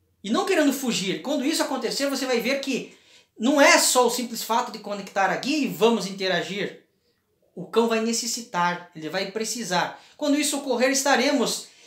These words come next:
ah, estaremos, estará bem, é, é, assimilado dentro da mente do cão essa saciação e privação.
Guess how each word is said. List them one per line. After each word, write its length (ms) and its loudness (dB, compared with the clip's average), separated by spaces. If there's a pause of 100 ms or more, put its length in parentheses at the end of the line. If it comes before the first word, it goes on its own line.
(480)
ah, 380 8
estaremos, 680 2
estará 380 4
bem, 560 2
é, 180 0
é, 40 4
assimilado 640 4
dentro 200 0
da 80 -2
mente 220 -2
do 120 -10
cão 420 -2 (420)
essa 500 -2 (1160)
saciação 680 0
e 80 -2
privação. 680 -6